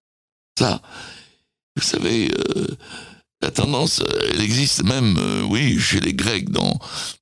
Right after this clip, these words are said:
dans les poèmes de Hésiode, vous trouvez cette idée-là. Alors, euh, c'est pas nouveau. Cette, euh, idéologie, car c'est une idéologie, elle peut évidemment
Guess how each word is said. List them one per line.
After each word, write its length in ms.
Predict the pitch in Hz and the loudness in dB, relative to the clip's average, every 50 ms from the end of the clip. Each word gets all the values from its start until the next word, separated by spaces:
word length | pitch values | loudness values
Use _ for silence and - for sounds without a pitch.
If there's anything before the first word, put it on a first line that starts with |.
| - - | -6 -2
dans 80 | - - | -2 0
les 80 | - | 0
poèmes 240 | - - 85 - - | 0 0 0 2 2
de 180 | - - - - - | 2 0 0 0 0
Hésiode, 640 | - 120 110 101 104 113 143 160 175 180 160 107 - | 2 2 2 2 2 2 2 2 2 0 0 0 0
vous 140 | - 120 123 | 0 0 0
trouvez 460 | - - - 160 185 180 170 170 160 | 0 0 -2 0 0 2 2 2 2
cette 260 | 147 - 98 98 - - | 2 0 0 0 0 0
idée-là. 400 | 92 - - - - - - - _ _ _ _ _ | 0 0 0 0 -2 -4 -8 -12 _ _ _ _ _
Alors, 280 | - - - - - - | -2 -2 0 0 0 0
euh, 200 | - - - - - - - | 0 0 0 -2 -2 -2 -2
c'est 220 | - - 120 - | 0 0 0 0
pas 260 | - 117 98 - - - _ _ _ _ _ _ _ _ _ - | 0 -2 -2 -2 -4 -8 _ _ _ _ _ _ _ _ _ -2
nouveau. 380 | 95 110 117 - - - - _ _ _ _ _ _ _ _ _ _ _ _ _ _ _ _ _ _ _ _ _ _ _ _ _ _ _ _ _ _ _ - | 0 0 0 0 -2 -6 -12 _ _ _ _ _ _ _ _ _ _ _ _ _ _ _ _ _ _ _ _ _ _ _ _ _ _ _ _ _ _ _ -4
Cette, 380 | - - 123 127 - _ - | 0 0 0 0 -2 _ -2
euh, 680 | 123 120 117 107 101 92 92 87 76 69 64 57 52 - - - - - _ - | 0 0 2 2 2 2 2 2 0 0 -2 -4 -4 -4 -4 -6 -8 -10 _ -4
idéologie, 760 | - - 214 190 175 170 151 147 151 156 151 147 - 185 175 - | -2 0 0 0 0 2 2 2 2 0 0 0 0 0 0 0
car 160 | - - - | 0 -2 0
c'est 300 | - - 143 123 - - | 0 0 0 0 0 -2
une 220 | 85 64 57 57 | -2 0 0 0
idéologie, 680 | 58 - - - - - - - - - - 50 - - | 0 -2 -2 -4 -4 -4 -4 -6 -4 -2 -2 0 2 2
elle 160 | - 131 - | 0 0 -2
peut 260 | - - 190 190 147 | -2 -2 0 0 2
évidemment 540 | 131 123 104 101 117 147 156 175 185 175 - | 2 0 0 0 0 0 0 0 0 0 -2